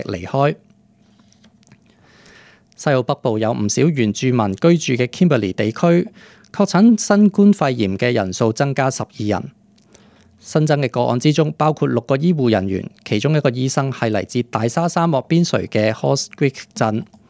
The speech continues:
衛生當局正追蹤多名曾經畀呢個醫生醫治嘅病人。聯邦政府早前撥出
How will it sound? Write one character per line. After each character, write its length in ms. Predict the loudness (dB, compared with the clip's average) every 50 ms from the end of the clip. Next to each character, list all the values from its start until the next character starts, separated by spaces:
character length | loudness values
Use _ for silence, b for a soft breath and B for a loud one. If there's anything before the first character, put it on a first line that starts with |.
| B B B B B B B B
衛 100 | -2 0
生 180 | 2 2 2 4
當 200 | 4 2 2 2
局 80 | 0 -4 -2
正 240 | -2 0 0 2 2
追 180 | 4 4 4
蹤 220 | 4 4 2 2 2
多 160 | 0 0 0
名 180 | 0 0 -2 -4
曾 180 | -4 -4 -2
經 160 | 0 0 0
畀 140 | 2 2 0
呢 80 | 0 0
個 100 | 0 -2
醫 160 | -2 -2 -4
生 240 | -2 -2 -2 -2 -2
醫 140 | -2 -4 -4
治 160 | -4 -2 -2
嘅 80 | -2
病 260 | -2 -2 -2 -2 -2 -2
人。 200 | -2 -4 -4 -8 _ b b b b b b b b b b
聯 160 | -6 -2 0
邦 120 | 0 0
政 160 | 0 0 -2 0
府 140 | 0 0
早 160 | 2 2 0 0
前 180 | 0 -4 -6
撥 140 | -4 -6 -8
出 180 | -4 -4 -4